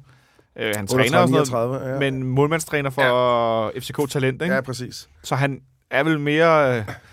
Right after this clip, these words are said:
Speaker 1: øh, hvad skal man sige, tredje målmand af, af, af navn end af gavn.
Speaker 2: Helt sikkert. Og,
Speaker 1: Øh.
Speaker 2: og, og det må være den lær-, det må være den, det må i hvert fald være den første ting, vi har lært af den her situation, det er, at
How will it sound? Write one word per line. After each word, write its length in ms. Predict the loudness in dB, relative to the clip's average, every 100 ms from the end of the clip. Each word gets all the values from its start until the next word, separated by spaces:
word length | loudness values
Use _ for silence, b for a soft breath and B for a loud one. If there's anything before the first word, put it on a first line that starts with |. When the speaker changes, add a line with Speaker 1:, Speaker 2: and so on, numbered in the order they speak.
| B -12 -4
Speaker 1:
øh, 280 | 0 0 -2
hvad 100 | -6
skal 140 | -6
man 80 | -6
sige, 160 | -6
tredje 180 | -2 -2
målmand 260 | 0 -2 -2
af, 180 | -2 -4
af, 300 | -6 -4 -6
af 100 | -6
navn 340 | -2 0 -2 -6
end 140 | -6
af 60 | -2
gavn. 280 | -2 -4 -10 -8
Speaker 2:
Helt 200 | -6 -4
sikkert. 220 | -6 -8 -12 -4 2
Og, 180 | 2
Speaker 1:
Øh. 220 | 2 -4 -6
Speaker 2:
og, 140 | -6
og 100 | -4
det 80 | 0
må 100 | 4
være 140 | 6 4
den 180 | 4
lær-, 160 | 2 0
det 140 | 0
må 100 | -2 0
være 120 | 0
den, 280 | -2 -6 -4
det 80 | 0
må 60 |
i 20 | 2
hvert 120 | 0
fald 100 | 0
være 100 | -2
den 100 | 0
første 280 | 0 0 0
ting, 300 | -4 -4 -2
vi 60 | 0
har 80 |
lært 160 | 2 0
af 60 | -2
den 100 | -6
her 80 |
situation, 400 | -4 -6 -6 -4
det 100 | -2
er, 60 |
at 60 | -2